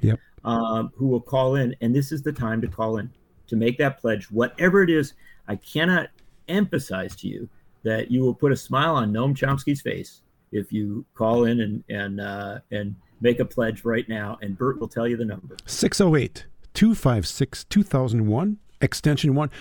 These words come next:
Speaker 1: Or if you're online, or if you wanna go online, it's at W O R T F M dot O R G. Currently, we've got three people who've donated. We wanna thank David Panofsky.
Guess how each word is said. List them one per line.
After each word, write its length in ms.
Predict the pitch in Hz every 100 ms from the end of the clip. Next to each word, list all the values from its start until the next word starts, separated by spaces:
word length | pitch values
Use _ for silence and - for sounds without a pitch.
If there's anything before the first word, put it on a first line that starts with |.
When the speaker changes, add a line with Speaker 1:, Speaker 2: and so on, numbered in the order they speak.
| - -
Speaker 1:
Or 280 | - 202 190 -
if 200 | - -
you're 180 | 147 -
online, 600 | 160 175 104 101 175 185
or 120 | - 127
if 100 | 143
you 80 |
wanna 220 | 123 131 113
go 160 | 143
online, 480 | 147 107 98 113 127 - - -
it's 160 | - -
at 140 | 107
W 340 | 131 131 139 - -
O 140 | 135
R 140 | 120 123
T 260 | - 113 _ -
F 200 | 151 -
M 220 | 117 107
dot 220 | 123 - -
O 120 | 123
R 140 | 120
G. 300 | 120 165 156 - - - - -
Currently, 640 | 160 196 180 180 165 - _ _ - -
we've 120 | 139
got 180 | 143 123
three 640 | - - 170 220 196 160 -
people 260 | - 123 135
who've 220 | 131 127
donated. 520 | 131 139 151 165 -
We 100 | 147
wanna 220 | 170 190 165
thank 380 | - 190 156
David 400 | 127 170 180 156
Panofsky. 720 | - 165 185 - - 113 104